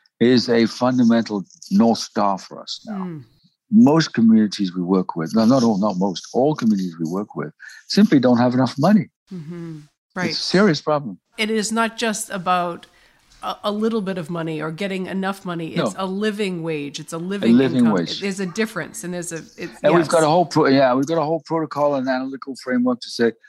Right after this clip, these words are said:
Speaker 1: "Okay, if you're in Malawi, this is what a living income looks like. And if you're in Huehuetenango, where we were, that's what a living income looks like."
Speaker 2: Mm.
Speaker 1: And, you know, we, we, we try to be very disciplined about it so that when we put together projects, we say, "Okay, this is our goal."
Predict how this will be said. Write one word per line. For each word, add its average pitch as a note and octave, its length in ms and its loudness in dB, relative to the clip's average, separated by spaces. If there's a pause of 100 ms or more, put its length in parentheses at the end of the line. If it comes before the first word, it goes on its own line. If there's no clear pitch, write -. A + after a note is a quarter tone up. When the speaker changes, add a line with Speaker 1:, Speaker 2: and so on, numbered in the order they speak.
(160)
Speaker 1:
"Okay, C#3+ 260 2
if G#2+ 140 0
you're C3 180 4
in B2 380 4
Malawi, A#2+ 480 2
this A#2 240 -12
is G#2 120 -14
what A2 160 0
a G#2 40 -2
living G#2 300 0
income G2 340 0
looks F#2 240 -8
like. - 140 -4 (300)
And G#2 120 6
if G#2 140 2
you're G#2+ 240 6
in G#2 220 6
Huehuetenango, A#2 800 4
where G#2+ 140 4
we G2+ 140 0
were, C#3 200 2
that's A#2+ 180 -2
what G#2 100 -2
a F#2+ 40 0
living G2 280 -2
income F2+ 320 -2
looks D#2+ 260 -6
like." - 120 -6 (120)
Speaker 2:
Mm. F#3 340 -10
Speaker 1:
And, A#2 180 6
you C3+ 80 8
know, B2 80 6
we, B2 160 4
we, B2 300 2
we B2 120 2
try C#3+ 200 0
to B2 60 -2
be A#2 100 4
very C3 220 0
disciplined A2+ 520 -4
about F2+ 240 -4
it F2 80 -4
so - 160 0
that A#2+ 200 2 (520)
when B2 200 6
we A#2+ 120 6
put G3 160 2
together C#3 280 4
projects, D#3+ 540 0
we A2 60 0
say, A#2+ 120 -2
"Okay, A#2+ 260 0
this C#3+ 260 -4
is G#3+ 80 2
our D3 140 2
goal." A2 320 -2